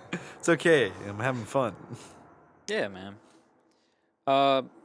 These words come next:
Speaker 2: no, I was just, uh, wondering if you guys wanted to cycle back to talking about the, uh, E P at all, or if you guys
Speaker 1: I'm down.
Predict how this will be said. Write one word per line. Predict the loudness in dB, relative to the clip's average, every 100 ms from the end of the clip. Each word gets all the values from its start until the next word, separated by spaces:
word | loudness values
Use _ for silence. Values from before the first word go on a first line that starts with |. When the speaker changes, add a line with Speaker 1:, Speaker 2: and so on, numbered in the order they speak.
| -10
Speaker 2:
no, | 0 4 4
I | 4
was | 0
just, | -2 -6 0
uh, | 2 2
wondering | 0 0 0 0 -4
if | -8
you | -4
guys | 0 0 0 -6
wanted | -6 -6
to | -6
cycle | -2 -2 -2 -4 -6 -10 _ _ _ _ _
back | -2 -2 -4 -4
to | -2 -2
talking | -2 -2 -2
about | -2 -2
the, | -4 -8 -2
uh, | 0 0
E | -4
P | -4 0
at | 2
all, | 2 0 -2 _ _ _ _ _ -4
or | -4
if | -2
you | -2
guys | 0 0 -2 -6 -10 _ _ _ _ _ _ _ _ _ _ _ _ _ _ _ _ _ _ _ _ _ _
Speaker 1:
I'm | 4 6 6
down. | 4 2 0